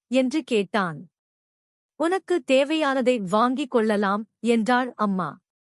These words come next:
"எனக்கு தேவையானதை வாங்கிக் கொண்டால் என்ன கிடைக்கும்?"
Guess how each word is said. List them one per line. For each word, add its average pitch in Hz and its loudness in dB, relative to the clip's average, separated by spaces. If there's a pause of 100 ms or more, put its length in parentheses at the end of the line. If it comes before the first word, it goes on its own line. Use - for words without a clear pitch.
(680)
"எனக்கு 285 -2
தேவையானதை 339 0
வாங்கிக் 240 -2
கொண்டால் 226 0
என்ன 285 -2
கிடைக்கும்?" 208 -2